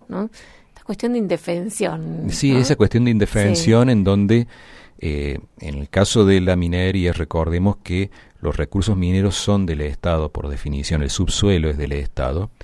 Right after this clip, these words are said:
Speaker 2: y entonces, ante determinado tipo de minería, es el Estado el que dice, "Bueno, eh, si vos tenés un campo, en realidad lo que está bajo el campo es del Estado", y el Estado lo concede,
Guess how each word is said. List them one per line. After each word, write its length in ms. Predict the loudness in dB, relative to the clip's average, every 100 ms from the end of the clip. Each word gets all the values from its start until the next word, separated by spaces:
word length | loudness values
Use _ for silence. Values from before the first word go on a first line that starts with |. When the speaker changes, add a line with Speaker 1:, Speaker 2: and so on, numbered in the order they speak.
| -20 -20 -20 _
Speaker 2:
y 100 | 2
entonces, 580 | 4 6 4 4 0 0
ante 340 | -2 -2 -2
determinado 600 | -4 -2 -4 -2 0 0
tipo 340 | 0 -2 0 0
de 100 | 0
minería, 600 | -2 -2 -2 -2 -2 -2
es 60 | 0
el 140 | 0
Estado 340 | -2 0 0
el 100 | 0
que 100 | 0 -2
dice, 240 | -2 0
"Bueno, 300 | 0 0 -2 -8 -20 -20 -8
eh, 240 | -4 -4
si 120 | 0
vos 140 | 0 4
tenés 220 | 4 4
un 120 | 2
campo, 480 | 0 0 0 2 0
en 80 | 2
realidad 300 | 0 2 2
lo 80 |
que 60 | 2
está 160 | 2 2
bajo 180 | 2
el 60 | -2
campo 380 | -4 -2 -2 -2
es 260 | -4 -6
del 160 | -8 -8
Estado", 360 | -8 -6 -4 -2
y 40 |
el 80 | -4
Estado 260 | -4 -2 -2
lo 140 | -2
concede, 680 | -4 -4 -4 -2 -2 -4